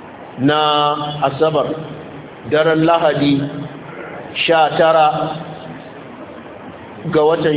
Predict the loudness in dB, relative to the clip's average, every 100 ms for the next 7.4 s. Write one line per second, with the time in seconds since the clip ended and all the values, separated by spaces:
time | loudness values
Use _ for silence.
0 | 2 2 4 4 4 4 0 -4 -6 -10
1 | -12 -14 -14 -16 -16 -16 -16 -6 0 2
2 | 2 2 2 2 2 2 2 2 2 2
3 | 0 0 0 2 4 4 4 2 2 2
4 | 4 4 6 6 4 4 4 6 4 4
5 | 2 2 0 -2 -6 -8 -10 -12 -14 -10
6 | -2 2 2 2 2 2 4 4 4 4
7 | 2 2 2 4